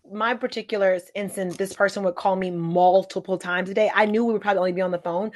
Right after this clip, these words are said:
for, like, forty-seven seconds, but I knew that also when they felt like they needed to tell me something else, the phone would ring then too.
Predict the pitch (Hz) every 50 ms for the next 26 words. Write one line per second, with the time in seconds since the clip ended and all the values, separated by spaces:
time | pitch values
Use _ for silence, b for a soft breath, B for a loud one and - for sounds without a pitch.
0 | B B B B _ - 220 196 196 185 175 175 - _ _ _ _ _ _ _
1 | - 214 196 185 180 - 175 165 156 147 - 175 165 - - 131 143 - B B
2 | B B B _ - 240 240 208 180 - 196 214 214 208 208 214 226 247 262 233
3 | 202 202 165 202 247 269 - - 214 190 175 175 175 190 190 190 190 208 220 220
4 | _ 214 196 185 190 180 175 190 196 196 185 170 - 175 - - 196 190 185 185
5 | 175 - 202 185 165 - 180 180 190 214 285 339 - - b b b b b b
6 | b 196 285 285 285 294 269 262 254 240 233 226 190 185 214 208 202 202 190 185
7 | 175 175 170 156 - - 147 -